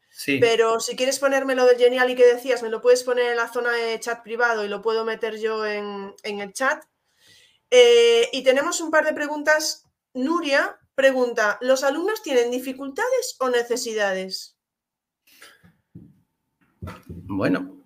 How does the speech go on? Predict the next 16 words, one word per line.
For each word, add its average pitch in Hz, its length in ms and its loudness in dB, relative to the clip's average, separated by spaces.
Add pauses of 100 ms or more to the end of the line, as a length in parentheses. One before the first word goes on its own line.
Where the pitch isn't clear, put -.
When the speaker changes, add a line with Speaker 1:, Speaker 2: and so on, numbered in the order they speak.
(140)
Speaker 1:
buena 160 320 -2
pregunta. 143 560 -4
La, 139 360 -4
los 131 560 0
alumnos 175 360 -2
tienen 196 520 -6
dificultades 151 1080 -4
o 165 100 -4
necesidades. 139 880 -2
Yo 123 220 -8
creo 202 240 -4
que 147 120 -4
tienen 175 380 -4
las 139 160 0
dos 139 220 -4
cosas. - 540 -6